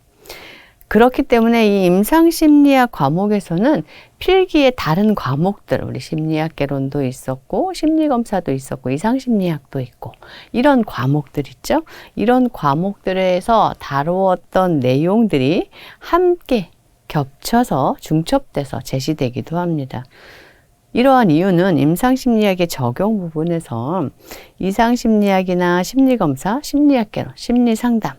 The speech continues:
등의 내용들이 같이 연결되기 때문입니다. 그래서 본 과목을 잘 이해하시면 다른 과목들을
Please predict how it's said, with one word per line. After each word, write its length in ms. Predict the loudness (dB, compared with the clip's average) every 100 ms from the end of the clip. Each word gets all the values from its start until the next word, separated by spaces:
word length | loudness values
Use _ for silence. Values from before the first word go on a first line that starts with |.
| _ _
등의 220 | -2 0
내용들이 800 | 0 0 0 -2 -4 -4 -2 -4 -6 _ _ _ _
같이 440 | -12 -10 -8 -4
연결되기 720 | -2 -2 2 2 2 -4 -10 -18 _ _ -4
때문입니다. 580 | -2 0 -2 -6 -12 -6
그래서 300 | -4 0 -2 -2 -20 -20 _
본 260 | 2 4 4
과목을 500 | 2 2 2 2 0
잘 280 | 0 -4 -2
이해하시면 880 | -2 0 0 -2 -4 -4 -2 -2 -4
다른 300 | -2 2 2
과목들을 1300 | 0 -2 -2 -6 -6 -4 -2 -4 -4 -2 -2 -2